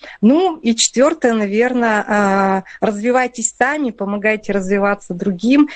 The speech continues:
и вот эта вот общая синергия, она, в принципе, будет давать, а, и больший, и лучший, и более позитивный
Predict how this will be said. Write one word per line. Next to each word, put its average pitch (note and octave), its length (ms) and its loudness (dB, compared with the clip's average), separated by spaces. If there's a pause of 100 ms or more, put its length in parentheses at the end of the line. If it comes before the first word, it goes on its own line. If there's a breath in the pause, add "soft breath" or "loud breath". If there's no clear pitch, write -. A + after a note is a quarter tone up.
(100)
и G3+ 80 4
вот G3+ 140 0
эта G#3 220 0
вот F#3+ 180 -2
общая G#3+ 320 -2
синергия, G3 680 2
она, G3+ 180 -2
в - 80 -20
принципе, G#3 400 0
будет F#3 380 -2
давать, G3 340 -2 (380 loud breath)
а, F3+ 400 0 (100)
и A3 140 2
больший, A#3 600 0
и G#3 180 0
лучший, A3 680 0 (240 loud breath)
и F#3+ 80 -2
более G#3+ 260 2
позитивный G3+ 840 0